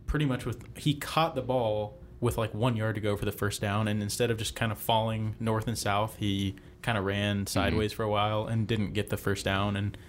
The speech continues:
Speaker 1: looks like they just kinda gave up after that play. Um, so it's kind of a
Speaker 2: Are you
Speaker 1: disappointing
Speaker 2: telling me that Missouri football ended the first half poorly?
Speaker 1: That's what I'm getting at, yes.
Speaker 2: Oh my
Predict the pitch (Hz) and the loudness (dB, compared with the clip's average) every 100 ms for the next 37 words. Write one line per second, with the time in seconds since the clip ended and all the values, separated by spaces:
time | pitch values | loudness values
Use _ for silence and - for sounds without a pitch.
0 | - 113 - 101 - 104 98 - 101 98 | -4 -2 0 0 0 2 2 2 0 2
1 | 101 101 - 104 - 123 123 - 139 139 | 2 2 0 -2 0 0 0 0 0 0
2 | - - - - - - - - 113 107 | -6 -14 -10 -8 -8 -10 -10 -4 0 0
3 | 98 95 95 131 120 - 175 151 123 123 | 0 -2 -2 0 0 0 -2 0 0 0
4 | - 120 123 110 113 110 139 131 127 107 | 0 -2 2 2 2 2 0 0 0 -2
5 | 98 - 92 92 110 95 104 98 95 92 | -4 -4 -2 0 0 0 -2 -2 0 0
6 | 92 92 90 82 - - 92 - 87 90 | 0 0 0 -2 -6 -4 -2 -2 -2 -4
7 | - - - - - 90 98 120 127 135 | -8 -18 -18 -18 -8 -4 -2 0 0 0
8 | 139 110 110 98 92 - 101 98 87 | 0 0 -2 0 0 2 2 2 0